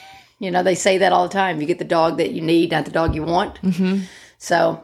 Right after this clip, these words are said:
Speaker 1: I don't know. We'll see. Uh, so what are some of the other common problems, uh, kind of top, 'cause we're talking about kind of the top three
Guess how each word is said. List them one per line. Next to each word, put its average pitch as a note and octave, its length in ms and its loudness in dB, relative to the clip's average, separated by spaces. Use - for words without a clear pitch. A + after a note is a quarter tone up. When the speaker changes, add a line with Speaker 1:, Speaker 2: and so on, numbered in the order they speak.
Speaker 1:
I - 80 -10
don't D4+ 120 2
know. D#4 200 2
We'll G#3 140 -6
see. G#3 420 -2
Uh, F3 260 0
so G3 220 2
what B3+ 200 4
are A#3 180 2
some G3 180 0
of G3+ 40 0
the F3+ 100 4
other F#3+ 160 4
common D#3 400 0
problems, D3 760 -2
uh, - 320 -12
kind E3 300 -4
of - 60 -16
top, - 340 0
'cause F#3+ 140 -8
we're G3 80 0
talking F3+ 160 4
about F3+ 140 -4
kind F3 160 0
of E3 60 -4
the D#3+ 60 -2
top - 440 0
three E3 120 -4